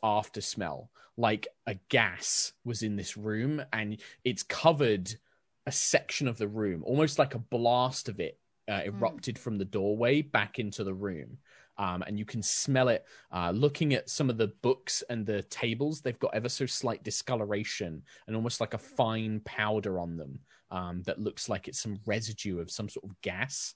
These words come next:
Speaker 1: that came in here. But amongst it all, such a faint, delicate scent.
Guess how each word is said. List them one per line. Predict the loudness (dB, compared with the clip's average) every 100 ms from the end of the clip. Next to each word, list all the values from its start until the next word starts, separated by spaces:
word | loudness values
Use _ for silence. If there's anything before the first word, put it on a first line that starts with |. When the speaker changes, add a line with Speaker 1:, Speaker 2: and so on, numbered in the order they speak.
| -14 -20 -12
Speaker 1:
that | -10 -4
came | -2 0
in | -2
here. | 0 0 -2 -6 -20 -20 _ _ _
But | -8 -4
amongst | -2 2 0 0 -2 0
it | 2
all, | 2 2 0 -4 -10 _ _ _ _ -12
such | -8 -8 -6 -6
a | -8
faint, | -8 -2 -2 -2 -6 -2
delicate | -2 -2 -8 -10
scent. | -6 -6 -6 -8 -12 -18